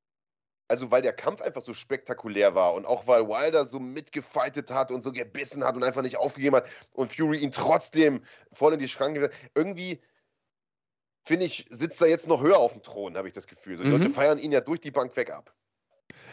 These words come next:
Speaker 2: N-, also, ja, und da würde ich gerne, also erstmal eine Sache zur Einschätzung noch sagen. Ich bin nämlich bei dir. Ähm, und dann einmal noch was, äh, zu, wer hat das denn hier geschrieben?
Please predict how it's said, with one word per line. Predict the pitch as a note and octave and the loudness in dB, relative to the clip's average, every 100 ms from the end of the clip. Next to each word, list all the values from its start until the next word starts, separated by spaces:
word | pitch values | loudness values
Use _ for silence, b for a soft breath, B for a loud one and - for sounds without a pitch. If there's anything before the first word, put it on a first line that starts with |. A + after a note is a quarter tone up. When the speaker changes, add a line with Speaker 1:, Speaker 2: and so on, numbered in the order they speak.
| B | B
Speaker 2:
N-, | C#3 C#3+ _ | -8 -8 _
also, | C3 D#3 D#3 - _ _ _ - - | 2 4 2 -6 _ _ _ -20 -10
ja, | C3 C3 C3 D#3+ B3+ | 0 4 6 4 2
und | D#3+ D3 | 0 0
da | |
würde | D3 | 0
ich | E3 | -6
gerne, | D3 D3+ D#3 C#3+ C#3+ B2 A#2+ | -2 -2 0 -4 -6 -14 -12
also | B2+ C3 B2+ A2+ | -4 0 0 -2
erstmal | - C3+ D3+ C#3 | -4 -4 0 0
eine | A2+ D#3 F3 | 0 0 0
Sache | D3+ D3+ - | 0 0 -2
zur | - C3 | -4 -4
Einschätzung | D3 F3+ G3+ G#3 | -2 -2 -2 -2
noch | G3+ F#3+ F3+ | -4 -6 -2
sagen. | F#3 G3 G3+ G3 | 0 0 -2 -6
Ich | C#3+ | -6
bin | C#3+ | 0
nämlich | C#3 B2+ | 2 2
bei | B2 B2+ | 2 2
dir. | D#3+ G3+ A#3 b b b b | 2 -6 -8 b b b b
Ähm, | C#3+ D3+ D3+ D#3 D#3 D3+ - _ | 2 2 0 -4 -8 -12 -20 _
und | D3+ D#3 C#3+ - | 0 0 -2 -12
dann | C3+ C3+ D3 D#3+ | -2 0 2 0
einmal | D3+ D#3 D3+ | 0 0 -2
noch | C#3+ | -2
was, | D3+ D3 - - | -4 -4 -14 -12
äh, | E3 D3 C#3+ C#3+ C#3 C3+ | -2 2 2 2 2 0
zu, | C3+ - - C#3 C#3+ D3 D3 D3 C#3+ C#3 C3 B2+ B2 B2 A#2+ A2+ | -4 -14 -8 -4 -2 0 0 4 4 4 2 2 2 4 4 6
wer | A#2+ | 4
hat | C#3 | 4
das | C3+ - | 0 -2
denn | |
hier | B2 | -2
geschrieben? | A#2 A#2 - C3+ C3 G#2 G2 F#2+ | -2 -4 -4 -4 0 0 -2 -6